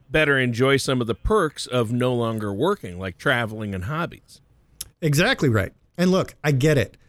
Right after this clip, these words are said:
Speaker 2: Social Security can be a little intimidating,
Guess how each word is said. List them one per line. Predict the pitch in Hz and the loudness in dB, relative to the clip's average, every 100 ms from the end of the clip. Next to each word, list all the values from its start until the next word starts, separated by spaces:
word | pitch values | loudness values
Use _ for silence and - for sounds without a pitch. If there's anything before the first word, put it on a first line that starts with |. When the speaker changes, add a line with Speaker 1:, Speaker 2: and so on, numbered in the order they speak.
| _ _ _ _ | _ _ _ _
Speaker 2:
Social | - 240 240 269 | 0 2 4 2
Security | - 196 - 185 180 156 | 2 0 0 2 2 2
can | - 160 165 | 0 2 2
be | 156 160 | 2 4
a | |
little | 139 143 151 | 4 2 4
intimidating, | 139 131 147 151 160 170 180 | 2 2 0 2 2 2 0